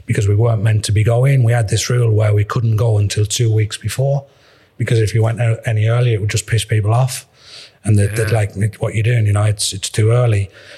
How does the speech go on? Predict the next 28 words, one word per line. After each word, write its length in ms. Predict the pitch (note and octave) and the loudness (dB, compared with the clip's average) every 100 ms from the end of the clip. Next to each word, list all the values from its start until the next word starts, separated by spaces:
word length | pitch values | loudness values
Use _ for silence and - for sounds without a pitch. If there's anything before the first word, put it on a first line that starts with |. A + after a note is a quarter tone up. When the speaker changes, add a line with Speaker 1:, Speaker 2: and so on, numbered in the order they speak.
| - _ | -20 _
Speaker 1:
Uh, 280 | A2+ G#2+ G#2 | -2 -2 0
and 120 | A#2 | 0
this, 180 | A#2 A2 - - | 2 0 -6 -4
this 220 | B2+ G#2+ | -2 0
night 260 | A#2+ A2 G#2+ | 0 -2 -4
was 120 | - | -6
two 240 | - A#2+ | -2 2
weeks 260 | A2 G#2+ - | 2 0 0
and 140 | G#2+ | 2
one 220 | A2 G#2+ | 2 2
day 320 | A2 G#2+ G2+ - - | 2 0 -2 -8 -12
before, 460 | - A#2 G#2 F#2 - _ | -4 0 0 -2 -8 _
but 100 | A2+ | -6
it 40 | G2+ | -6
was 120 | - | -4
a 60 | G2+ | -2
Friday 460 | A#2 A2+ G#2 G#2 | 0 0 0 2
night. 380 | G#2+ A#2 G#2+ - - - - - - | 2 2 -2 -4 -14 -20 -20 -18 -8
So 280 | - G#2+ | -2 -2
Aaron 640 | G#2 B2 B2 G#2+ G#2+ G#2+ G#2 | -2 -2 0 0 2 0 -2
said, 420 | - B2 A2 G#2 | -2 -2 0 0
"Look, 300 | A2+ G#2 - | 0 -2 0
most 320 | A#2 A#2 - | 0 0 -2
of 80 | G2+ | -2
the 60 | |
people 280 | G#2 G#2 G2 | 0 -2 0
get 200 | G#2+ G#2+ | -2 -2
paid 340 | - A2 G#2+ | -2 0 0